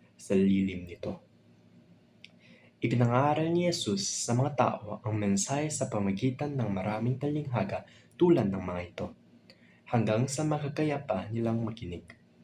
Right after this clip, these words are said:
Tuwing nangangaral siya sa kanila ay gumagamit siya ng talinghaga, ngunit ipinapaliwanag niya ang mga ito sa kanyang mga alagad kapag sila-sila na lamang. Kinagabihay sinabi ni Jesus sa mga alagad,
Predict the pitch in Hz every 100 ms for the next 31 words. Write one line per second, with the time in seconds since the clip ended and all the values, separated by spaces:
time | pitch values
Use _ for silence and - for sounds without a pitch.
0 | - 117 120 147 147 135 135 139 143 143
1 | - 101 95 98 - 117 127 123 110 95
2 | 107 101 101 98 113 131 143 - 110 98
3 | 98 101 - 117 117 - 90 - - -
4 | - - - - - 143 160 - 123 -
5 | 113 110 107 101 104 127 131 131 113 98
6 | 95 - 110 110 120 131 123 92 87 -
7 | 120 123 123 123 123 127 123 117 - -
8 | - - - - 117 117 110 123 107 101
9 | - 107 98 92 90 90 90 90 - _
10 | _ - _ _ - - - - - _
11 | _ - - _ _ - - _ _ -
12 | - - - _ - _ _ _ _ _
13 | _ _ - - 139 139 120 104 123 151
14 | 151 151 - - 113 113 123 127 135 -
15 | - - 101 95 92 87 87 90